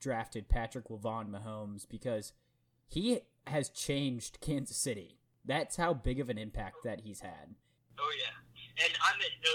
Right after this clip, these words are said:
Speaker 2: disrespect to Alex Smith. I actually love him. Um, I feel like guys like Damon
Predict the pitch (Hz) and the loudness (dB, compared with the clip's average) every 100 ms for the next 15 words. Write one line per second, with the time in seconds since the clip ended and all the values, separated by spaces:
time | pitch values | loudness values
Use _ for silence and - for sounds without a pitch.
0 | - - - - - 131 - 131 - - | 4 -2 -6 -6 -4 -6 -2 -2 -2 -4
1 | - - 156 165 170 151 147 151 151 - | -14 -4 0 0 0 -8 -4 -2 -2 -6
2 | - _ _ - 143 143 135 127 - _ | -12 _ _ -8 -4 -2 -2 -6 -14 _
3 | - 170 - 175 160 151 - - _ - | 0 0 0 -8 -8 -10 -14 -20 _ -4
4 | 180 175 165 - 170 165 | -2 -2 -6 -6 -6 -6